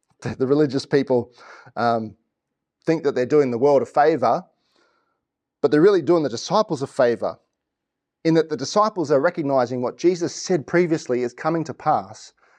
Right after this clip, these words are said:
and everything that he said, it, all the time they're finding out everything Jesus said is just making so much more sense the more we trust him, the more we have faith in him, the more steps we move forward trusting him and, and being obedient to him.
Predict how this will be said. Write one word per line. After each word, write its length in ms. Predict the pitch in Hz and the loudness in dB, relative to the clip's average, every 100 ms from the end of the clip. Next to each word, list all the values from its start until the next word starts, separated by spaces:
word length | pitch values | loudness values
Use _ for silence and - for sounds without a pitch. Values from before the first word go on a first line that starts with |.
| - | -10
and 140 | 131 | -2
everything 300 | 151 165 180 | 0 2 2
that 60 | 170 | 2
he 100 | 156 | 0
said, 360 | 151 165 147 139 | 0 2 2 2
it, 140 | 151 - - | -6 -4 2
all 240 | 190 220 | 4 4
the 80 | 214 | 2
time 300 | 208 190 170 | -4 -6 -4
they're 140 | 131 | -4
finding 400 | - 165 160 151 | -4 -2 0 0
out 180 | 143 101 _ 180 | -2 -4 _ -6
everything 360 | 196 196 170 | -2 0 0
Jesus 360 | 131 180 131 - | 2 0 0 -8
said 200 | 170 156 | -4 -4
is 80 | 113 | -4
just 140 | 107 | -6
making 300 | 135 139 123 | -4 -4 -8
so 180 | - 196 | -10 -6
much 180 | 190 - | -6 -4
more 160 | 147 | -6
sense 380 | - 165 135 - _ _ | -4 -4 -6 -8 _ _
the 80 | 127 | -4
more 340 | 131 151 165 | 0 2 2
we 100 | 151 | 0
trust 380 | 143 - 147 - | -2 -2 -2 -4
him, 220 | 107 92 | -10 -10
the 80 | 110 | -6
more 240 | 113 131 135 | -2 2 2
we 120 | 123 | 2
have 200 | 117 110 | 0 -2
faith 320 | - 120 120 | 0 0 0
in 80 | 110 | -6
him, 200 | 101 101 - _ | -8 -10 -18 _
the 60 | 127 | -2
more 240 | 127 139 | 2 2
steps 360 | 123 - 139 - | 2 0 -2 -2
we 80 | 131 | -2
move 240 | 120 113 | 0 -2
forward 340 | - 120 107 - _ - _ _ _ _ | 0 0 2 -2 _ -20 _ _ _ _
trusting 400 | - 123 - 120 | -4 -4 -4 -6
him 140 | 110 | -6
and, 100 | 104 - | -8 -8
and 160 | 113 - | -10 -4
being 180 | 135 131 | 0 2
obedient 400 | 113 110 120 117 | 2 2 0 -2
to 100 | - | -6
him. 280 | 95 104 | -14 -14